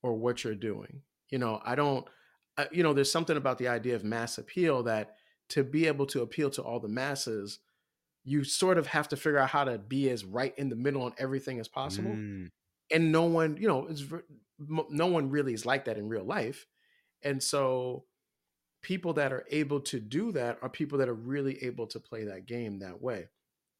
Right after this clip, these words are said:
Speaker 1: I think that for all of us that decide to create anything that you put out for public consumption, you have to ask the question of,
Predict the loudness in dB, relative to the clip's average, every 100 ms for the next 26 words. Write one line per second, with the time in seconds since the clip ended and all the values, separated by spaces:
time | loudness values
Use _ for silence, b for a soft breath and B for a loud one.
0 | _ _ _ -12 -2 2 2 4 2 2
1 | -2 0 0 2 2 2 2 0 0 0
2 | 0 b b b -6 0 4 4 4 -2
3 | -4 -6 -4 -2 -2 -2 -2 0 0 -2
4 | -8 -6 -6 -4 -6 -6 -2 0 -2 -4
5 | -6 -6 -6 -8 -6 -4 -4 -6 -8 -12
6 | b b b -2 2 4 4 4 2 -2
7 | -2 0 0 -2 0 -2 -4